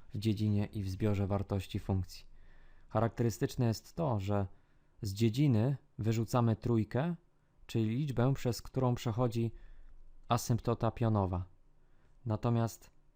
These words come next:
ze zbioru wartości funkcji wyrzucamy liczbę,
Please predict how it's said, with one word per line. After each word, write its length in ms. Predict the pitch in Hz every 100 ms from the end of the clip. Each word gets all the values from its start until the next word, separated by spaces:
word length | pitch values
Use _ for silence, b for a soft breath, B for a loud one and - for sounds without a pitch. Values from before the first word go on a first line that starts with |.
| _ _
ze 160 | - 110
zbioru 280 | 110 160 127
wartości 480 | 117 110 110 - 101
funkcji 360 | 117 110 110
wyrzucamy 560 | 104 107 - 104 101 98 - _ -
liczbę, 560 | 104 120 113 135 190